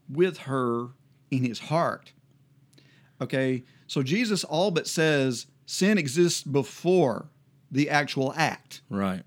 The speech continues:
Speaker 1: Um, because he's saying, "You've said don't do the deed, but I'm telling you, you need to be m-, more
Speaker 2: Right.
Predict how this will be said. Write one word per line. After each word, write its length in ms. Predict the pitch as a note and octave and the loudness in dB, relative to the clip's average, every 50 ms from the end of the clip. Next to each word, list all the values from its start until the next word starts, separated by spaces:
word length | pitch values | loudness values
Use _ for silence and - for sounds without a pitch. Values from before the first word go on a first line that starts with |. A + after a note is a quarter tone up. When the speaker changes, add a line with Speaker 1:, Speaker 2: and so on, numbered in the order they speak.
| _ _ _ _ - _ _ _ _ _ _ | _ _ _ _ -20 _ _ _ _ _ _
Speaker 1:
Um, 480 | C#3 C3 C3 C3 B2+ A#2+ A#2+ A#2 A2 - _ _ _ _ _ _ _ _ _ _ _ _ - E3+ D#3 C3+ | -2 0 0 0 0 0 0 -2 -2 -6 _ _ _ _ _ _ _ _ _ _ _ _ -14 -12 -8 -6
because 300 | B2 D3+ - E3 D3+ C3+ | -4 -2 0 0 2 2
he's 180 | E3 E3 D3 - | 2 2 0 0
saying, 500 | - F#3 F3+ E3+ D#3+ D3+ C#3 B2+ A2 - _ _ _ _ _ | 0 2 2 4 4 4 2 2 -2 -4 _ _ _ _ _
"You've 380 | C3 C#3+ F3+ G3+ A3 G#3+ F#3 - | -2 2 4 6 6 4 2 0
said 300 | - - G3+ G3 E3+ C#3+ | 0 2 2 2 4 4
don't 220 | E3+ E3 D#3+ D#3 | 2 2 4 4
do 100 | D3+ D#3 | 4 4
the 100 | C3+ B2+ | 4 2
deed, 480 | A#2+ A#2+ F3 F3 D#3+ C3+ A#2 A2 G#2 G2 | 0 0 2 2 4 2 2 0 -2 -2
but 120 | - D3+ C3 | 0 0 0
I'm 280 | D#3+ F3+ F#3+ G#3 G#3 G3 | 2 2 4 4 4 2
telling 580 | - - - - A#3+ A#3+ A3+ G#3 F3+ D#3 C3 | 0 -2 -2 2 2 4 4 4 4 4 2
you, 180 | A#2 G#2+ G#2 - - _ _ _ _ _ _ _ _ | 0 -2 -4 -8 -12 _ _ _ _ _ _ _ _
you 220 | - B2+ D#3+ F#3 F#3+ | -2 2 4 4 6
need 200 | F#3 F#3+ E3 D3 | 4 4 2 0
to 60 | D3+ | -2
be 240 | C3 B2 B2+ D#3 D3+ | -2 0 0 0 2
m-, 520 | C#3+ C#3+ C#3+ D3 D3+ D#3 D#3+ E3+ F3 - _ _ - | 2 2 2 4 6 6 6 6 4 2 _ _ -8
more 800 | D3 C#3 D#3+ D3 D#3 E3 F#3 G#3 G#3 F#3+ D#3+ C#3 A#2+ G#2+ G#2 G#2+ - _ _ _ | -4 0 2 2 4 4 4 4 4 4 4 2 2 0 -2 -6 -12 _ _ _
Speaker 2:
Right. 340 | - G#2 F#2+ F2+ F2+ F2+ | -18 -16 -14 -14 -14 -14